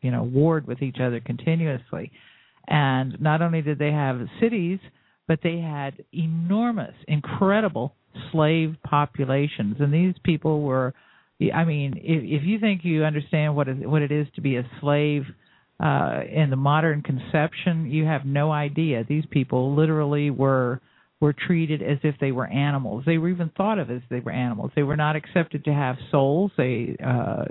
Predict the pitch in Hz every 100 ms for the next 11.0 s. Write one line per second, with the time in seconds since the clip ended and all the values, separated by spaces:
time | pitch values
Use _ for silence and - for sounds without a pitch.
0 | - - - _ _ 160 127 143 139 127
1 | 151 127 107 123 127 131 151 196 131 -
2 | 117 - 113 - 107 107 107 104 - -
3 | - - _ _ 147 135 110 92 95 -
4 | - 151 139 165 139 160 147 143 135 -
5 | - 196 233 185 131 135 - 135 123 147
6 | 147 143 135 - - - - 131 143 139
7 | 135 131 123 127 147 226 262 113 135 -
8 | - - _ _ - - 165 151 151 151
9 | 139 135 139 143 143 131 131 - 170 170
10 | - 151 - 131 123 - 147 131 160